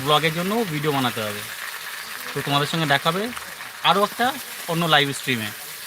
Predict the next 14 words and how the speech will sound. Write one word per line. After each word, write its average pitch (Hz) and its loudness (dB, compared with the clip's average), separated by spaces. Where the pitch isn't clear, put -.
ওর 202 6
হ্যাঁ, 196 6
কালকে 156 0
লাইভ 196 6
স্ট্রিম 220 0
আনছি, 175 -2
আহ, - 0
আমি 175 2
একা 180 2
কতগুলো 175 2
ফুচকা 180 -2
খাবো 147 4
তার 180 8
লাইভ 165 6